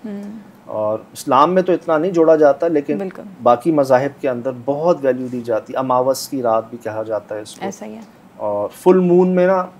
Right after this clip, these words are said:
Speaker 2: इत्तेफाक है, हम ये देख कर नहीं जाते shoot पे, लेकिन जब
Speaker 1: हम्म।
Speaker 2: हम शूट पे पहुंचते हैं तो जो most haunted locations रही है ना हमारी, उसमें ये फुल मून ही मिला है हमें। कुमारी भी उसमें से एक है। हम बाद में जाते हैं, "अच्छा, ये
Speaker 1: इत्तेफाक।
Speaker 2: चांद, हाँ, चांद भी पूरा होता है उस तारीख।"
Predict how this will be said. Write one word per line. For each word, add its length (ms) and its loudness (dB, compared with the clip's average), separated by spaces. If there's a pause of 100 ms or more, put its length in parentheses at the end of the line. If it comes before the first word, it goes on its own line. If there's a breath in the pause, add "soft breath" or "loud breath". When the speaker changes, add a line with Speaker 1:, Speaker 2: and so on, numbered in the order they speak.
(200)
Speaker 2:
इत्तेफाक 520 6
है, 60 4
हम 320 0 (360 loud breath)
ये 100 8
देख 280 6
कर 120 2
नहीं 100 -2
जाते 260 6
shoot 320 -6
पे, 80 -4
लेकिन 200 -2
जब 60 4
Speaker 1:
हम्म। 100 4
Speaker 2:
हम 40 -4
शूट 320 0
पे 100 0
पहुंचते 440 0
हैं 100 -2
तो 280 0 (180)
जो 120 -2
most 420 -2
haunted 280 0
locations 500 -6
रही 200 -4
है 80 -4
ना 80 -4
हमारी, 380 -4 (120)
उसमें 300 -8
ये 120 -4
फुल 260 -2
मून 240 -2
ही 60 -4
मिला 220 -6
है 120 -10
हमें। 140 -20 (360 loud breath)
कुमारी 360 -2
भी 140 -8
उसमें 240 -12
से 220 -12
एक 140 -16
है। 260 -20 (480 loud breath)
हम 120 -6
बाद 200 8
में 100 0
जाते 220 0
हैं, 80 -8
"अच्छा, 200 0
ये 60 2
Speaker 1:
इत्तेफाक। 480 2
Speaker 2:
चांद, 100 -2
हाँ, 240 6
चांद 380 4
भी 80 -4
पूरा 240 0
होता 240 0
है 60 -6
उस 120 -16
तारीख।" 200 -10